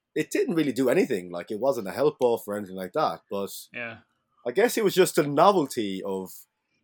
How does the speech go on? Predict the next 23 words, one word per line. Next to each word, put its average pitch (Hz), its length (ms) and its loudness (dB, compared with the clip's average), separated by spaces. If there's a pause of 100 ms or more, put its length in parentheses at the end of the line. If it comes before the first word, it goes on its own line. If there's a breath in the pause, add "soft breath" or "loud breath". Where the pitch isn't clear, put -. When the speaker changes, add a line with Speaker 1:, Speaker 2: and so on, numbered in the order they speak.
(260)
Speaker 1:
putting 190 260 2
money 170 280 6
into 147 200 -2
the 135 80 0
vending 139 300 4
machine, 92 480 -10 (800)
pressing 190 340 -4
your 120 140 2
button, 101 440 0 (680)
and 123 140 -4
then 139 440 2
the 107 420 2
can 165 520 0
is, 107 300 -8
like, 92 180 -6
rendered 151 340 2
in 107 80 -4
your 98 140 -4
hand 110 300 -2
and 95 120 -8
you 95 80 -12
drink 117 320 -8
it. - 280 -4